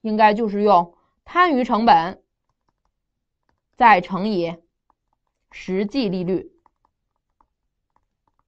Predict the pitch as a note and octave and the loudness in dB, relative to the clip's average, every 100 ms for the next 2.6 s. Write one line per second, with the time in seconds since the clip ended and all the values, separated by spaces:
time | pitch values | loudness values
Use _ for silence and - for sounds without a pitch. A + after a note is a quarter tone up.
0 | _ _ - F#3+ G#3 F#3 E3+ - _ _ | _ _ -10 -6 -4 -4 -6 -10 _ _
1 | - _ _ _ _ F4+ E4 F#4 G4 G4 | -20 _ _ _ _ 0 2 2 0 0
2 | D#4 C#4+ C#4+ D#4 D#4+ - | 4 2 4 2 0 -6